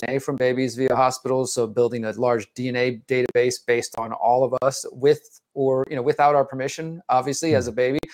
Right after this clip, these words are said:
Speaker 1: And most of the parents don't even know it's happening. And so these, I think covid nineteen eighty-four has caused so many people of various ages, uh, age generations to really rethink what they thought reality was and what their life is gonna be.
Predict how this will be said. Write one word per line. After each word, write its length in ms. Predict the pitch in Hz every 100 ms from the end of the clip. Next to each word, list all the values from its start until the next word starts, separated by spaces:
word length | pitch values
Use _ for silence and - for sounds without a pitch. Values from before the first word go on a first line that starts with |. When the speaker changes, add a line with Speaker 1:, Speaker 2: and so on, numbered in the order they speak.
| - - - -
Speaker 1:
And 320 | 127 135 135
most 160 | 143 156
of 40 |
the 120 | 143
parents 260 | 170 202 165
don't 140 | 127
even 180 | 120 117
know 160 | 117 113
it's 140 | -
happening. 400 | 117 113 - 110
And 100 | 110
so 140 | - 127
these, 340 | 165 185 - 143
I 80 |
think 260 | 139 190 185 - - - _ -
covid 360 | 180 196 196
nineteen 360 | 170 160 - 160
eighty-four 400 | 143 - 147 135
has 240 | 123 117
caused 320 | - 147 127
so 200 | - 143
many 160 | 151 151
people 500 | 143 139 - 127 127
of 240 | 123 120 107 - 113
various 460 | 123 135 139 123 -
ages, 520 | 127 123 110 107 - 113
uh, 300 | 113 107 110 131
age 300 | 131 135 120 98
generations 720 | 135 135 131 139 - 117 -
to 140 | 131
really 360 | 120 147 143 - - _ 117
rethink 680 | 135 156 160 147 135 127 - -
what 220 | 131 127
they 160 | 135 139
thought 320 | 135 131 - - _ _ _ _ _
reality 520 | 135 131 123 123 131 127
was 280 | 123 120
and 100 | 113
what 180 | 117 127
their 120 | 120
life 300 | 113 113 113
is 80 | 117
gonna 160 | 123 117
be. 160 | 120